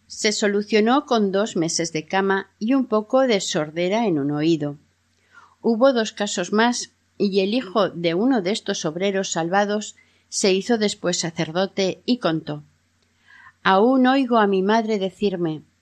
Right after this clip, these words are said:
'Es un milagro, gracias a la fundadora de las Hermanitas de los Pobres'". En mil ochocientos sesenta y ocho, la señora Trostivint entró con sus hijos en la capilla.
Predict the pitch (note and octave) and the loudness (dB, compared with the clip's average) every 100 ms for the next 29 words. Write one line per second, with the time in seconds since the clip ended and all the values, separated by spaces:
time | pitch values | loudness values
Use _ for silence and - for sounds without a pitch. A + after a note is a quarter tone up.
0 | _ - G#3 A3 F3+ F3 F#3 G3 F3+ E3+ | _ -6 -2 0 2 4 2 0 -4 -6
1 | _ _ _ F3 F3+ F3 G#3 G3 - F3+ | _ _ _ -2 0 0 -2 -4 -4 -4
2 | F3 - E3+ E3 F#3 A#3+ C4 A3+ F3 E3+ | -4 -2 -2 0 0 2 0 0 -2 -4
3 | D3+ D3 D3 E3+ F3+ E3+ E3 D#3 D#3 D#3 | -6 -4 -2 -2 -4 -6 -8 -8 -8 -6
4 | D3+ D3+ C#3+ D3 - - _ _ _ _ | -4 -4 -4 -8 -12 -12 _ _ _ _
5 | _ _ _ _ _ _ _ - G#3 A3+ | _ _ _ _ _ _ _ -2 0 2
6 | B3 B3+ B3+ A3+ B3 B3 B3+ B3+ G#3+ - | 2 0 0 -4 0 -2 -2 -4 -4 -4
7 | F#3 F3 E3 G#3 A3 - G3 F#3 - - | -4 -4 -4 -4 -4 -4 -4 -4 -8 -6
8 | G#3+ G#3 G3+ F#3+ G3 - G3+ G3+ A#3+ C4 | 0 0 0 -2 -4 -2 -2 0 0 2
9 | A#3+ - _ _ F3+ F3 - D#3+ F3 A3 | 0 -2 _ _ -8 -8 -6 -6 -4 -2
10 | G#3 G3+ _ _ _ _ _ _ G#3+ A3+ | -2 -6 _ _ _ _ _ _ -2 -2
11 | C4 C#4+ D4 D4 - F3 - G#3 - E3+ | 2 0 2 -2 -2 -4 -2 -4 -2 -4
12 | E3+ E3 E3 E3 D#3+ F3 E3+ D#3+ | -2 -2 -2 -6 -4 -4 -2 -6